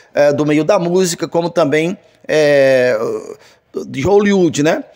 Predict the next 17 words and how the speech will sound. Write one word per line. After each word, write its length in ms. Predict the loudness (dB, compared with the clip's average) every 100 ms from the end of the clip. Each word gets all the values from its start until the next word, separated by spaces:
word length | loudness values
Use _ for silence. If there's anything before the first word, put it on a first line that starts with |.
| -20 -8
Então 320 | -6 0 0
você 300 | 2 0 2
vê 160 | 2 2
que 160 | 0 -2
dentre 760 | 0 0 0 -2 -2 -2 -4 -8 -10 -4
os 260 | -2 -2
temas 340 | 0 0 2 0
ali 200 | 2 2
abordados, 680 | 2 0 -2 -2 -2 -2 -8 -16 _ _ _ -20 -20 _
é, 680 | 2 4 6 4 4 2 -2 -6
o, 400 | -4 -2 0 0
os, 240 | 0 -2 -2
os, 200 | -4 -4 _ -12 -4
os, 440 | 0 0 0 -6 -16 _ _ _ _ _ _
é, 160 | -2 0
os 180 | 0 -2
empresários 1040 | 0 0 2 2 2 2 2 0 -6 -8